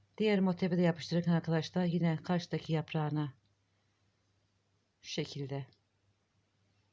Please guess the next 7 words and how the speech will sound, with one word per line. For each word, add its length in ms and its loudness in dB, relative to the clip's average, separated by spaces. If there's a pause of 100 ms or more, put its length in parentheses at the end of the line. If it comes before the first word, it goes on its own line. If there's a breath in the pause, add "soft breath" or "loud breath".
(300)
etrafını 460 -4
çevirirken 520 -2
yapıştırıyoruz. 880 -6 (1500)
Bağlama 340 -2
yerini 300 -4
yapıyor 360 -10
oradan. 380 -10